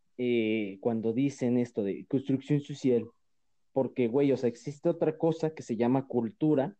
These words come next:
y sí está la sociedad que, que la estudian, los admiro muchísimo, los quiero a los sociólogos,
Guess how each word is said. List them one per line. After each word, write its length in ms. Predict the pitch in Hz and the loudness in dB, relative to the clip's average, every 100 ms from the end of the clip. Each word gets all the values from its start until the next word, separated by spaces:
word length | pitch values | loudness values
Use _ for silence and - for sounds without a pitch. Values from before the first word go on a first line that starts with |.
| _ _ _ _ _ _ _ | _ _ _ _ _ _ _
y 120 | - 110 | -10 -2
sí 160 | 143 | 0
está 200 | 151 151 | 2 2
la 120 | 143 | 2
sociedad 540 | 143 131 117 113 131 123 | 0 -2 0 2 2 -2
que, 280 | 113 95 - - | -6 -8 -10 -8
que 140 | 110 | -6
la 100 | 98 | -6
estudian, 560 | 98 - 131 131 139 - | -8 -2 2 2 2 0
los 260 | 113 110 | -4 -4
admiro 280 | 101 107 131 | -2 -2 0
muchísimo, 600 | 113 101 131 127 127 117 | 0 -4 -8 -4 -2 0
los 200 | 101 92 - | -2 -6 -2
quiero 320 | 123 131 123 | 0 2 2
a 60 | |
los 160 | 104 90 | 0 -4
sociólogos, 880 | 90 - 120 135 135 123 147 - | -10 -4 0 2 2 0 -2 -6